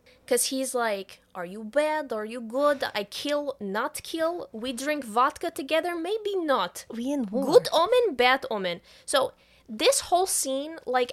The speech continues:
Speaker 1: I get it's setting up the story, but there's no reason for it to be in here.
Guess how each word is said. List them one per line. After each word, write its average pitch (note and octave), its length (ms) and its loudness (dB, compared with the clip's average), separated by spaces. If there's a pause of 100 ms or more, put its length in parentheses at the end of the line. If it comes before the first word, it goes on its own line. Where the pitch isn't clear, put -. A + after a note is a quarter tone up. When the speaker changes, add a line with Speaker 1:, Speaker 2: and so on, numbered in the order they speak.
Speaker 1:
I A#3+ 120 4
get A3 280 0
it's C#4+ 160 -4
setting A3+ 320 0
up A3 140 -8
the G3+ 80 -10
story, G3 720 -4
but F#3+ 380 -4 (260)
there's A3+ 320 0
no A3 260 -2
reason F3+ 440 -8
for F3 160 -8
it E3 100 -10
to F3+ 100 -12
be D#3+ 220 -12
in D3+ 80 -12
here. - 240 -14